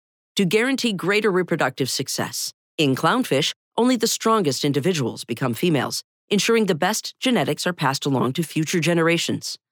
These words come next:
Kobudai and dwarf hawkfish switch sexes to maintain the balance of males and females in a population.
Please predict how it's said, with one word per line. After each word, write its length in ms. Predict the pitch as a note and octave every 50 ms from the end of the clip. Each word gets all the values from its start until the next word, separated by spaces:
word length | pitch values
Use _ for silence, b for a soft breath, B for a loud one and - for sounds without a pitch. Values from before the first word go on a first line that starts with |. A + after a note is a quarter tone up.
| _ -
Kobudai 580 | - - D3 F#3+ C4 C#4 G#3+ D#3+ D#3 F#3+ A#3 - _ -
and 140 | E3 D#3+
dwarf 320 | D3 D#3 E3 F3+ G3 F#3+ -
hawkfish 540 | - F#3 A3 - - - - C#3+ C#3+ - - _ _ _
switch 380 | - - - D4 C#4 B3+ -
sexes 580 | - - - B2+ - - - - - - - - _ _ _ _ -
to 80 | -
maintain 320 | E3 D#3+ D3+ C#3+ E3 D3+ C#3
the 80 | C#3
balance 440 | C3+ B2 D3 C#3+ C3 C#3 F3 F#3 -
of 120 | D#3+ C3+ B2
males 380 | D3 C3+ A#2+ A#2 C#3 F3 -
and 180 | - D3 C#3 C3
females 480 | - B3 C4+ A#3+ D#3 A#2 G#2+ B2+ -
in 80 | D#3 D3+
a 60 | D#3+
population. 720 | - B2+ A#2+ A#2 B2+ B2 B2+ E3 G#3 G#3+ - - - D3